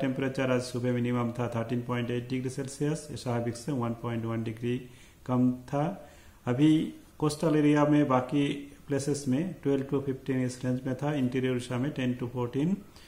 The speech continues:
इस रेंज में टेम्परेचर मिनिमम था। Most of the places में अभी स्वाभाविक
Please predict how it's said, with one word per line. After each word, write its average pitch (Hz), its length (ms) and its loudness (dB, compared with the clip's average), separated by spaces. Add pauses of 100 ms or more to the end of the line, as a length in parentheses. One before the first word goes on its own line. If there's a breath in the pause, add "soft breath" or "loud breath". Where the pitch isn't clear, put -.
(180 loud breath)
इस 127 200 0
रेंज 117 240 0
में 151 120 0
टेम्परेचर 120 500 -2
मिनिमम 113 440 0
था। 107 440 -4 (360 loud breath)
Most 160 220 2
of 147 180 2
the 143 140 0
places 131 340 -4
में 139 120 0
अभी 127 200 2
स्वाभाविक 123 460 0